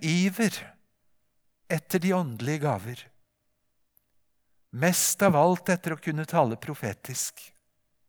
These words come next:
I glede over å høre et sted til der Gud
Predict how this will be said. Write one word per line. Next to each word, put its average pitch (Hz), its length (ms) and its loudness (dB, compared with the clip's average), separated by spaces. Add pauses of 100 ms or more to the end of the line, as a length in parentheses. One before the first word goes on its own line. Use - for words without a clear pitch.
(1200)
I 147 160 -4
glede 165 640 6
over 143 200 -2
å 170 100 4
høre 202 180 4
et - 120 -2
sted 180 520 0 (480)
til 202 360 0 (520)
der 160 160 4
Gud 156 300 -2